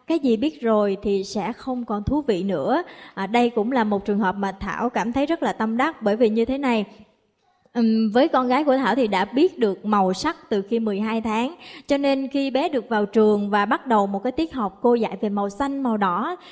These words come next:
thì bé có vẻ rất là lơ là và cứ đứng lên chắp tay đi xung quanh lớp, có vẻ như giờ học này không hề thú vị. Nhưng khi cô chỉ vào cái lá cây, bé chỉ nhìn phớt qua và cô hỏi: "Đây là màu gì?" Thì bé không nhìn, không hề nhìn vào cái lá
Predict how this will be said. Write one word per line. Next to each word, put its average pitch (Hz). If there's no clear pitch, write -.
thì 262
bé 277
có 370
vẻ 254
rất 349
là 262
lơ 254
là 208
và 196
cứ 311
đứng 285
lên 277
chắp 330
tay 262
đi 254
xung 247
quanh 247
lớp, 262
có 320
vẻ 233
như 262
giờ 226
học 208
này 208
không 247
hề 208
thú 262
vị. 214
Nhưng 285
khi 294
cô 277
chỉ 254
vào 269
cái 254
lá 330
cây, 262
bé 262
chỉ 240
nhìn 240
phớt 269
qua 247
và 208
cô 254
hỏi: 226
"Đây 262
là 233
màu 208
gì?" 208
Thì 214
bé 240
không 349
nhìn, 233
không 359
hề 277
nhìn 233
vào 220
cái 254
lá 302